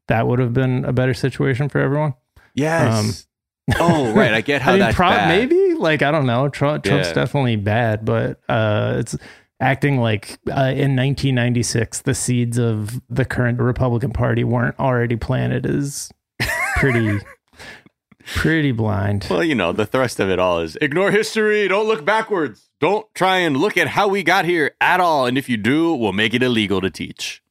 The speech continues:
Speaker 1: Yeah. And also, speaking of thrust, his legacy was really the Viagra ads.
Speaker 2: Mister
Speaker 1: Um,
Speaker 2: Viagra.
Speaker 1: that's a special kind of selling out that, like, happens when you are near death,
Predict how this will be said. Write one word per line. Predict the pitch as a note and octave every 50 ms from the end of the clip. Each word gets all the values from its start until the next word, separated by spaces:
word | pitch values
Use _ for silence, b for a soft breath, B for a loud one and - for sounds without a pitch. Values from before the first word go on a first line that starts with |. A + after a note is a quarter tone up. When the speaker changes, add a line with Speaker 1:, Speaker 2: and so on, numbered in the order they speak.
| _ _ _ _ _ -
Speaker 1:
Yeah. | C3+ G#2 F#2 F2+ - - _ _ _ -
And | D3+ E3 D#3+ D3
also, | D3 C3+ B2 - - A#2 A2 G#2+ G#2 G2+ G#2 - -
speaking | - - - C#3 B2 G#2+ G#2
of | G2
thrust, | - - G#2+ G#2 G2 - - - -
his | D3 F#3 F3+ D#3+ C3+ B2 A#2+ A#2+ A#2 - -
legacy | D#3+ D3 B2+ B2+ B2+ A#2+ A#2 - - - C3+ A#2 G#2+ A2 G#2+ G#2+ B2 - _
was | - C#3+ B2 A#2 A2+ A2 G#2+ G#2 - - - - _ _ _
really | D#3 C#3+ C3+ C3 B2+ A#2+ A2+ G#2+ G#2+ G#2 G2+ - _ _
the | -
Viagra | A2+ A#2 A#2 A2 A2 A2 G#2+ A2 A2+ G#2+
ads. | A2 A2 A2 A2 A2+ A2 - - -
Speaker 2:
Mister | F2+ F#2 - F2+
Speaker 1:
Um, | E2+
Speaker 2:
Viagra. | E2+ E2 D#2+ D#2+ D#2 - - D#2 D#2 D#2 - _ _ _ _ _ _ _
Speaker 1:
that's | - - -
a | C4+
special | A3+ - - - C3 B2+ A#2 - C#3+ B2+
kind | - - A#2+ A2+ A2 A2 G#2 G#2
of | G#2+ G2+ G2 G2 F#2+ - - _ _ _ _ _ _ _ _ _ _ _ _ _ _
selling | - - C#3+ B2 A#2 A#2 A2 G#2
out | G2+ G2 G2+ G2+ G2+ - - _ _ _ _ _ _ -
that, | B2 A#2 G#2 A2 A2+ - _
like, | - A#2 G#2+ A2 - - - - _ - A#3 - -
happens | - B2 A#2+ A#2 - A#2+ A2+ G#2+ G#2 G2+
when | A2+ A#2 A2 A2 A2 G#2 G#2 G#2+ A#2+
you | - B2+ A2+ G#2+ G#2+
are | G#2 G#2 G#2 A2
near | A2+ A2+ A#2 A2+ G#2+ G#2+
death, | G#2 A2 G#2+ A2 B2+ B2 -